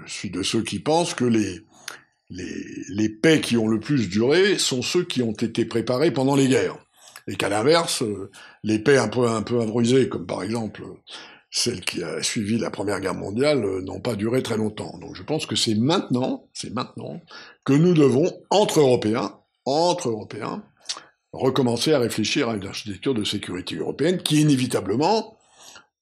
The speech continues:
posera la question, euh, de l'Ukraine, euh, de la Géorgie, de la Moldavie, euh, pour ne pas parler des Balkans, dont nous savons que c'est encore une zone, euh, très instable.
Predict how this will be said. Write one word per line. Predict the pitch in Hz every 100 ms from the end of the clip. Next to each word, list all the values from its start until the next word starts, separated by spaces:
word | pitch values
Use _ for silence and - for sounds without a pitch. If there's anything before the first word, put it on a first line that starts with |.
| _
posera | 127 120 120
la | 104
question, | - 123 - 139 160 202 247 - _ _ -
euh, | - -
de | 117
l'Ukraine, | 107 - 127 147 170 185 196 - _ -
euh, | -
de | 104 120
la | 117
Géorgie, | 101 98 82 95 143 185 214 196
de | 101 110
la | 120
Moldavie, | 110 92 85 85 143 175 175
euh, | 113 107 95 95 -
pour | 113 101
ne | 87 82
pas | 87 113
parler | 87 98 95 87
des | 82
Balkans, | 76 87 - 247 220 - - - - - -
dont | 87 82
nous | 80 87
savons | - 107 160 160
que | 113
c'est | - 92
encore | - 104 139
une | 95
zone, | 92 143 107
euh, | 95
très | - 120 101
instable. | 98 131 -